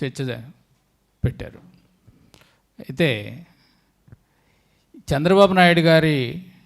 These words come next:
యాటిట్యూడ్, ఆయన వైఖరి, వైద్య విద్య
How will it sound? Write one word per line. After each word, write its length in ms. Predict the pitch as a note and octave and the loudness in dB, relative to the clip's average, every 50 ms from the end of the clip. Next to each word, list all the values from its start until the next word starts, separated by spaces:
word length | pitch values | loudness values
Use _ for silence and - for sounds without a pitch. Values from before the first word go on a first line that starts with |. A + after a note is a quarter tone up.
| _ _ _ _ _ _ | _ _ _ _ _ _
యాటిట్యూడ్, 640 | F#3+ C#3 C#3 D#3 D#3 G3+ G3+ F3 - F3 D#3 B2+ A2 | -6 -2 -2 -2 0 -2 -4 -2 -2 -4 -4 -4 -6
ఆయన 320 | G#2+ A#2 - C#3 C#3+ C#3+ | -10 -10 -8 -8 -6 -4
వైఖరి, 680 | C#3+ C3+ C#3 D#3 F#3 F#3+ G#3 G#3 G3+ G3 D#3+ A2+ - - - - _ _ _ _ _ _ _ _ _ _ _ _ _ _ _ _ _ - | -4 -2 -2 -2 -2 2 4 4 6 4 2 0 -4 -10 -18 -20 _ _ _ _ _ _ _ _ _ _ _ _ _ _ _ _ _ -2
వైద్య 340 | C#3+ D3+ F3+ F#3+ F#3 A3 G#3+ | 2 4 4 6 8 8 8
విద్య 540 | G3+ F#3+ F3+ D#3+ F3 E3+ E3+ D#3+ D3 C#3+ | 8 6 4 4 2 2 2 2 -2 -6